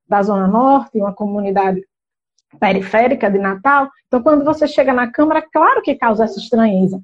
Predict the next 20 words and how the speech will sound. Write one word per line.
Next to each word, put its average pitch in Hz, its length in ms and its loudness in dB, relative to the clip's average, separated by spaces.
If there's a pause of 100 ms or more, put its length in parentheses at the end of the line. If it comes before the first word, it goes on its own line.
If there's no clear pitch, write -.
(240)
mas 247 180 2
uma 294 200 4
coisa 302 400 4
é 254 60 0
causar 226 400 0
estranheza 202 640 0
e 226 40 4
a 214 80 4
gente 214 320 -2
ir 220 240 0 (120)
ocupando 220 540 0
esse 214 180 -2
lugar, 196 320 0 (400)
outra 294 300 2
coisa 285 320 2
é 285 60 2
essa 302 180 -2
estranheza 262 1000 2 (400)
que 233 240 2
ela 202 540 2